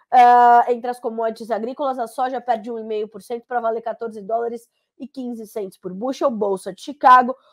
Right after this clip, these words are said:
O milho, um ponto quatro por cento de queda pra seis dólares e setenta e dois centes.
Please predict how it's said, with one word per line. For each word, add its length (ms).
O 120
milho, 500
um 100
ponto 300
quatro 320
por 160
cento 220
de 100
queda 320
pra 220
seis 240
dólares 340
e 60
setenta 360
e 80
dois 220
centes. 480